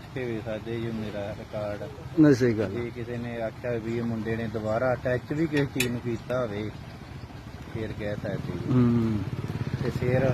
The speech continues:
Speaker 1: ਹਨੇਰਾ ਹੋਊਗਾ ਤੇ ਛਿੱਤਰ ਤੁਹਾਡੇ ਹੋਣਗੇ ਜੀ। ਤੇ ਬਾ-, ਬਾਕੀ ਮਾਲਕ ਦੀ
Speaker 2: ਤੇ
Speaker 1: ਕਿਰਪਾ ਹੈ।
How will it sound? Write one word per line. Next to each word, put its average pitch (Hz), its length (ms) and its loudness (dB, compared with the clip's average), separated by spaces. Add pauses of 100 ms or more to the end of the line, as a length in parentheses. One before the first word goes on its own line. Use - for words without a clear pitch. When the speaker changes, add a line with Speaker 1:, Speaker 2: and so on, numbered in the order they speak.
Speaker 1:
ਹਨੇਰਾ 131 360 6
ਹੋਊਗਾ 135 460 6 (840)
ਤੇ - 260 8
ਛਿੱਤਰ 127 220 6
ਤੁਹਾਡੇ 123 460 6
ਹੋਣਗੇ 117 340 2 (100)
ਜੀ। 113 100 2 (1300)
ਤੇ 113 160 0 (100)
ਬਾ-, 120 260 2 (220)
ਬਾਕੀ 123 280 0
ਮਾਲਕ 127 520 0
ਦੀ 117 120 -2
Speaker 2:
ਤੇ 120 120 -2
Speaker 1:
ਕਿਰਪਾ 143 300 10
ਹੈ। 113 140 -4